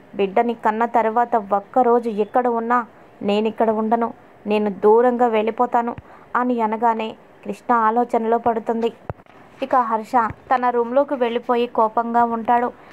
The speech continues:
తన దగ్గరికి రాశి వచ్చి, "ఏవండి, మీరెంత బాధపడుతున్నారో నాకు తెలుసు, కానీ మీకు ఏ బాధ లేకుండా నేను చేస్తాను. అసలు హారికనే వద్దు అంటే దాని బిడ్డ మాత్రం మనకెందుకు చెప్పండి?"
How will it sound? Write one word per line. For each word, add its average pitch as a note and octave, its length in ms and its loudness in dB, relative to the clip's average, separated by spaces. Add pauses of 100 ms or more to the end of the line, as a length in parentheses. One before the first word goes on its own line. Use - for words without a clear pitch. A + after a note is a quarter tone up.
(200)
తన A#3+ 100 0
దగ్గరికి A3 480 -2
రాశి G#3 360 -2
వచ్చి, A3 400 -8 (460)
"ఏవండి, A3+ 460 0 (160)
మీరెంత G3+ 340 -2
బాధపడుతున్నారో A3+ 920 0
నాకు A3 280 -2
తెలుసు, A3 480 -4 (480)
కానీ A3 340 -2 (140)
మీకు G3 220 -6 (100)
ఏ G3 180 0
బాధ A3+ 260 0
లేకుండా G#3 540 0
నేను G#3+ 400 -2
చేస్తాను. G#3+ 500 -2 (460)
అసలు C#4 260 -2
హారికనే A#3 600 0
వద్దు G#3 280 -4
అంటే A#3+ 400 -2 (320)
దాని G3+ 260 0
బిడ్డ F#3+ 240 -2
మాత్రం A#3 400 0 (360)
మనకెందుకు B3+ 640 0
చెప్పండి?" A#3+ 600 -4